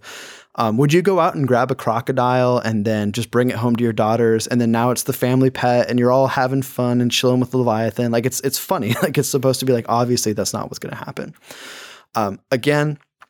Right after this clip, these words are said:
Yahweh never once addresses any of Job's questions. And then here's how it ends. So this is the, uh, beginning of chapter forty-two. It says, "Then Job answered the Lord and said, 'I know that you can do all things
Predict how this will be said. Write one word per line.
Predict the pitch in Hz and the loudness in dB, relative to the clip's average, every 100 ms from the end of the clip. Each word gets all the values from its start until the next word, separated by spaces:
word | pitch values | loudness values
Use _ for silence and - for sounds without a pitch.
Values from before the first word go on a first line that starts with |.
| _ _ - - | _ _ -20 -4
Yahweh | 127 127 131 127 | 2 4 4 2
never | 120 127 135 | 4 4 2
once | 120 113 113 - | 2 0 0 -4
addresses | 110 113 110 120 - | -2 0 0 -2 -2
any | 151 147 | 2 4
of | 135 | 2
Job's | 127 113 - | 2 0 -2
questions. | - - - - - - _ _ _ - | -4 -4 -4 -8 -10 -12 _ _ _ -6
And | 107 | -2
then | 104 | -2
here's | 101 113 - | 0 -2 -2
how | 101 | -4
it | 98 | -6
ends. | 87 113 | -8 -8
So | - 110 | -6 -4
this | 107 117 | -4 -6
is | 104 | -6
the, | 104 101 | -6 -4
uh, | 101 101 - - - | -4 -6 -12 -10 -2
beginning | 127 131 135 | 0 2 2
of | 131 113 | 2 0
chapter | - 110 - | -2 -2 -4
forty-two. | 107 107 101 92 - - 120 _ _ _ - - - - - _ _ | -4 -2 -2 -4 -6 -6 -8 _ _ _ -20 -20 -20 -20 -20 _ _
It | - | -2
says, | - 120 120 | 0 0 2
"Then | 123 | 2
Job | 110 135 143 151 | 2 2 2 0
answered | - 123 123 139 | 0 0 0 0
the | 139 | 0
Lord | 117 110 110 | 2 2 2
and | 104 104 | 0 -2
said, | - 110 110 - _ - | -2 -2 -6 -10 _ -6
'I | 104 | -4
know | 101 101 107 127 | -2 0 2 4
that | 127 110 | 2 0
you | 113 | -2
can | 117 117 | 0 0
do | 113 113 | 2 2
all | 127 | 2
things | 131 107 90 - - | 0 -6 -6 -8 -10